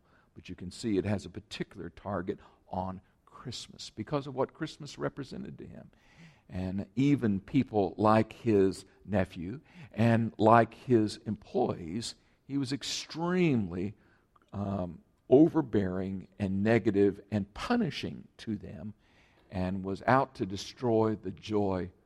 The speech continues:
of Christmas. Now, at this particular point, um, you may remember the name of his employee, Bob Cratchit, who you'll see here in just a moment. But, uh, Bob was the one who had the sick son, you remember?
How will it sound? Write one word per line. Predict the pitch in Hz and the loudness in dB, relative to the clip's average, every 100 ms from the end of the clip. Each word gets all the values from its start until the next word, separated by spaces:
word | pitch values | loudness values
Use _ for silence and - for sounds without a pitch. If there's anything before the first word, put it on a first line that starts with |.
| _ _ _ | _ _ _
of | 95 - | -14 -12
Christmas. | - 104 - - - - - _ _ _ _ - | -8 -6 -8 -16 -20 -18 -18 _ _ _ _ 0
Now, | 110 95 - - _ - | 4 4 2 -12 _ -14
at | 107 | -4
this | 127 120 | 0 0
particular | - 113 147 - 113 101 | -2 -8 -6 -2 -2 -2
point, | - 170 135 104 - _ _ _ - | -2 0 2 0 -6 _ _ _ -10
um, | 92 92 - - - _ - | -6 -6 -8 -16 -20 _ -8
you | 107 | 0
may | 107 104 | 4 4
remember | 101 101 107 101 | 4 4 4 4
the | 90 95 | 2 0
name | 101 113 107 95 87 - | 2 4 4 2 -4 -10
of | - 95 92 90 _ | -6 -4 -6 -10 _
his | 101 98 90 - - | -8 -6 -6 -10 -14
employee, | 85 - 123 101 87 | -14 -4 2 2 2
Bob | - 104 104 104 - - | 0 0 2 0 -4 -20
Cratchit, | - - 135 120 - - - _ _ _ | -12 -6 -4 -6 -12 -18 -18 _ _ _
who | 104 | -18
you'll | 87 82 | -16 -12
see | 101 92 | -12 -10
here | 92 | -10
in | 90 | -10
just | 92 - | -12 -14
a | 98 | -12
moment. | 90 82 80 _ _ _ _ - | -10 -10 -14 _ _ _ _ -12
But, | 92 87 104 | -10 -6 -4
uh, | |
Bob | 87 101 123 139 | 0 4 4 4
was | 117 104 | 0 -2
the | |
one | 104 107 | -4 -2
who | 110 107 | 0 2
had | 107 101 | 2 0
the | 104 | -6
sick | - 131 - | -6 -6 -6
son, | 127 123 165 143 | -6 -4 -4 -4
you | 101 | -4
remember? | 107 139 190 | -4 -4 -4